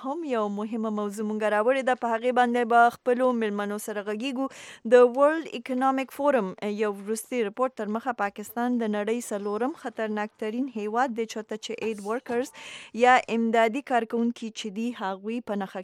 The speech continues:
کیږي. او، اه، رپورټ د دوه زره س-، اه، څلورم نه دوه زره څوارلسم، ام، اه، پورې کلونه چې دي، هغې، اه، تجزیه کړي دي او زیاتوي چې درې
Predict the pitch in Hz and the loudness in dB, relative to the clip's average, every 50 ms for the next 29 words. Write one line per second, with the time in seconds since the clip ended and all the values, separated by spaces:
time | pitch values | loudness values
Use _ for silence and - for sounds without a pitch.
0 | - - 240 233 226 247 330 - - - - - - - - - - 233 240 247 | -10 -10 -12 -10 -6 -6 -6 -6 -8 -12 -20 -18 -20 -10 -2 2 4 6 6 6
1 | 247 254 262 254 - - - 254 254 262 262 262 262 247 277 240 - 302 330 381 | 6 4 4 4 4 6 6 8 8 8 6 6 4 2 -2 -6 -4 -2 -2 -2
2 | 381 - - 262 214 233 233 214 214 254 262 262 277 254 262 262 269 - - 240 | -2 -4 -6 -4 0 0 0 2 4 2 2 4 2 2 2 2 0 -2 -8 -10
3 | 208 - - 214 214 208 208 208 208 214 208 196 - - - 202 - - 233 214 | -8 -4 -2 0 0 0 0 2 2 2 2 0 -2 -4 -6 -8 -8 -6 -6 -4
4 | 208 214 214 226 247 247 254 247 254 254 254 254 247 - 214 220 208 214 269 285 | -2 -2 0 0 0 0 2 2 2 2 2 0 -2 -4 -4 -4 -2 0 0 0
5 | 262 277 254 247 254 254 254 - - 214 196 196 190 202 208 208 - - 240 233 | 2 2 2 4 4 2 0 0 -2 -4 -4 -2 -2 -4 -6 -6 -6 -4 -4 -2
6 | 233 233 233 233 233 233 233 233 233 226 - - - 196 190 190 190 190 190 190 | -2 -2 0 0 0 0 0 0 0 -2 -2 -4 -6 -6 -4 -4 -6 -6 -6 -6
7 | 190 190 190 190 190 190 185 - - 185 185 185 190 - 214 190 196 196 - 208 | -6 -8 -8 -8 -8 -8 -10 -10 -10 -12 -12 -10 -10 -10 -10 -10 -10 -10 -10 -10
8 | 185 185 196 196 196 190 - - 190 180 202 202 208 208 196 202 185 185 180 196 | -6 -6 -6 -6 -6 -8 -12 -14 -12 -12 -10 -10 -10 -10 -10 -10 -10 -10 -10 -8
9 | 202 202 202 208 214 - - - - - - - - 185 185 185 185 185 185 - | -8 -6 -6 -6 -8 -10 -14 -20 -20 -20 -16 -10 -8 -6 -4 -4 -4 -4 -6 -8
10 | - 202 190 180 185 196 190 196 - - 254 240 240 214 240 240 247 247 - - | -8 -8 -8 -8 -6 -6 -6 -6 -4 -6 -6 -6 -6 -6 -6 -6 -4 -4 -4 -4
11 | 190 190 190 190 190 190 190 190 190 190 - - 190 190 196 202 190 190 - 196 | -4 -2 -2 -2 -4 -4 -4 -4 -4 -4 -6 -6 -8 -8 -6 -6 -8 -6 -8 -10
12 | 180 185 190 185 190 - - 196 190 185 185 214 240 269 | -10 -10 -10 -12 -12 -12 -10 -10 -10 -8 -4 -2 -2 0